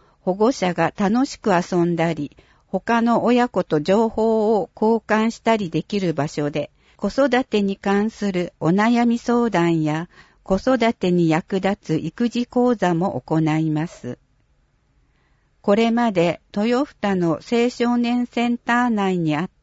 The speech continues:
た地域子育て支援拠点のハグハグ広場若芝の機能を引き継ぎ、ハグハグ広場柏田中の名称で開設予定です。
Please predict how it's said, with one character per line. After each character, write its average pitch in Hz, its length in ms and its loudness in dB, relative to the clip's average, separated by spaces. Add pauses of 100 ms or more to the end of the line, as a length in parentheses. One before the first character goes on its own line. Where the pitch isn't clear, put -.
た 156 220 -4 (500)
地 262 240 0
域 185 240 -6
子 - 140 -6
育 226 360 0
て 220 140 0
支 220 200 -4
援 226 200 0
拠 226 180 -4
点 170 380 0
の 143 220 -4 (380)
ハ 190 200 -2
グ 254 160 0
ハ 240 220 0
グ 240 160 -2
広 233 360 0
場 147 220 0
若 151 360 -4
芝 196 440 -6 (460)
の 214 240 -2 (140)
機 247 180 2
能 196 400 2
を 180 80 0
引 - 120 -12
き 208 160 -4
継 202 180 -2
ぎ、 165 300 0 (400)
ハ 180 180 -2
グ 233 180 0
ハ 233 180 0
グ 240 140 -2
広 226 360 -2
場 151 240 -2
柏 220 480 -2
田 214 180 -4
中 220 500 -4 (320)
の 226 160 2
名 220 260 2
称 220 320 -2
で 214 160 -2
開 202 240 -2
設 208 380 -4
予 202 180 -2
定 143 340 -4
で 143 160 -6
す。 127 300 -16